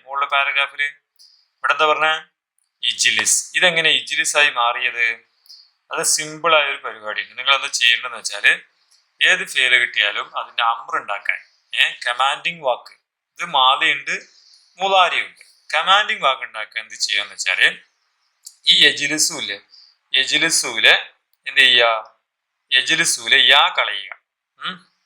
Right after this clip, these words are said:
എന്ത് ചെയ്യണം? ഒരു മിനിറ്റ്.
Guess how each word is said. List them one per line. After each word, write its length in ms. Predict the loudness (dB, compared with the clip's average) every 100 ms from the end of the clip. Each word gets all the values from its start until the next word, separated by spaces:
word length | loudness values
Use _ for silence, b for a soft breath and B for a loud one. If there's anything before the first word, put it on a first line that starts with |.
| _ _ _ _ _ _ 0
എന്ത് 140 | 4
ചെയ്യണം? 340 | 4 4 -6 _ _ _ _ _ _ _ _ -18 -18 _ _ _ _ _ _ _ _ -14 -14 _ _ _ -4
ഒരു 100 | -4
മിനിറ്റ്. 640 | -4 -2 -2 -2 -10